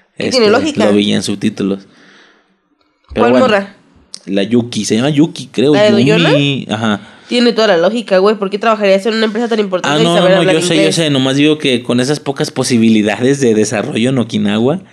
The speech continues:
Speaker 2: la morra andaba descalza y así. Que es la típica historia, ¿no? De que yo andaba descalzo, morrillo, y ahora soy millonario. Ah, bueno, está chido.
Speaker 1: Ah, no, pues sí, pero ya en Japón es otro pedo, es primer mundo.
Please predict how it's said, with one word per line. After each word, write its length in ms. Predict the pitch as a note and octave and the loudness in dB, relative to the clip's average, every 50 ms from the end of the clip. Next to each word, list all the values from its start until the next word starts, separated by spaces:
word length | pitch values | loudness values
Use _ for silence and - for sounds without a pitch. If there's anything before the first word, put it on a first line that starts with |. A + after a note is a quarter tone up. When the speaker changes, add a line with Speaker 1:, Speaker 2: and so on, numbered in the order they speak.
| - - - _ - | -20 -20 -20 _ -4
Speaker 2:
la 120 | G#2 G#2 | -2 0
morra 220 | G2 G2+ G#2+ A#2+ | 0 0 0 0
andaba 240 | B2+ B2+ B2 B2 C3 | 0 0 0 2 2
descalza 500 | B2+ B2 - - - A#2 A2 A2 A2+ C#3+ | 2 0 0 -2 -4 -2 -2 -2 -2 0
y 60 | A#2+ | 0
así. 340 | A2+ G#2 - C3 C#3+ F#3+ - - - - - - - - _ | 0 0 -2 -4 -4 -4 -6 -14 -20 -20 -20 -20 -20 -18 _
Que 120 | - B2 | -2 0
es 60 | B2 | 2
la 140 | C3 D3 D3 | 2 0 0
típica 320 | - D#3+ C#3+ D#3+ D3 - B2 | -2 -4 -4 -4 -4 -2 -4
historia, 380 | A2 A2+ - A#2 A2 G#2 G2+ G#2+ | -4 -2 -2 0 0 0 0 0
¿no? 100 | A#2+ B2+ | -2 -2
De 160 | A#2 G#2+ A2+ | -2 -4 -6
que 120 | - G#2 G2+ | -8 -10 -8
yo 100 | A#2+ C#3+ | -8 -8
andaba 240 | D3 D3 D3 D#3 | -6 -4 -2 -2
descalzo, 400 | D3 B2+ - - B2+ C3 C3 C#3+ | -2 -4 -4 -4 -6 -4 -4 -6
morrillo, 380 | C#3 B2+ A#2 B2 A#2+ A#2 B2+ C3 | -6 -6 -4 -4 -4 -4 -2 -2
y 100 | B2+ A#2+ | -2 -2
ahora 180 | A#2+ A#2+ A#2+ A#2 | 0 -2 -2 -2
soy 200 | A2+ B2+ A#2+ B2 | -2 -4 -2 -2
millonario. 580 | B2 A#2+ A2 G2+ G2 G#2 G2+ G2+ G2 F#2+ - - | 0 0 0 0 -2 -4 -4 -4 -6 -6 -6 -6
Ah, 100 | - - G2+ | -4 -4 -2
bueno, 260 | G2+ G#2 G2+ G2 - | -2 -4 -6 -8 -10
está 180 | - _ G2+ G#2+ | -8 _ -6 -6
chido. 320 | - - G#2+ G2+ F#2 F#2+ - - - - - _ _ _ _ _ - - | -4 -4 -4 -4 -4 -6 -12 -20 -20 -20 -20 _ _ _ _ _ -14 -8
Speaker 1:
Ah, 140 | - A3 | -8 -4
no, 180 | A#3 A#3+ A#3+ A#3 | -4 -4 -4 -4
pues 160 | A#3 G3 G3+ | -4 -6 -6
sí, 140 | - G#3 G#3+ | -4 -6 -6
pero 440 | A3 G3+ F3+ F3 D#3 A#2 F#2 - F#3 - _ _ _ | -6 -4 -4 -4 -4 -6 -8 -10 -14 -18 _ _ _
ya 380 | - F#3 F#3+ F#3 F#3 F#3 F#3+ G3 | -12 -10 -8 -6 -4 -2 -2 -2
en 60 | G3 | -4
Japón 340 | F#3+ - F#3+ G3 F#3 F#3 G3 | -6 -10 -8 -6 -6 -4 -4
es 100 | G3+ G#3+ | -6 -8
otro 200 | A3 G#3 G#3+ G#3 | -10 -12 -12 -12
pedo, 300 | - - A2 - D4+ A#2 | -8 -8 -6 -6 -6 -8
es 120 | - F#3 - | -12 -14 -14
primer 280 | - F#3+ F#3 F#3+ F#3+ F#3+ | -12 -8 -6 -6 -6 -6
mundo. 360 | F3 D#3 D#3 E3+ E3+ F3 | -6 -8 -8 -8 -10 -12